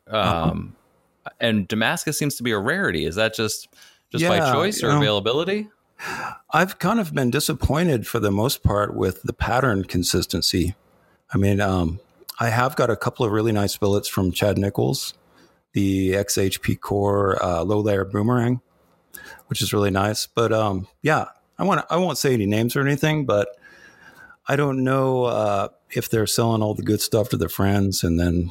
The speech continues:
Speaker 1: you know, since they don't know me, they're giving them, giving me the ones that are inconsistent.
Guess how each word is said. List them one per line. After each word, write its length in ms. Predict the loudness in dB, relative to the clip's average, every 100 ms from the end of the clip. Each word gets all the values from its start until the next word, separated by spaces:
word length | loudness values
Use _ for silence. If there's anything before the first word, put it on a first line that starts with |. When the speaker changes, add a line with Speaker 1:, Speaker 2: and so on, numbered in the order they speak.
| -2
Speaker 1:
you 80 | 0
know, 280 | 2 0 -2 _ _
since 260 | -2 -2 0
they 120 | 0
don't 180 | 2 0
know 160 | 0
me, 160 | 0 0
they're 140 | 0
giving 260 | 0 -2 0
them, 180 | -2 -2
giving 180 | -2 0
me 80 | 2
the 120 | 2
ones 280 | 2 0 0
that 80 | 0
are 140 | 0
inconsistent. 680 | 0 0 0 0 2 0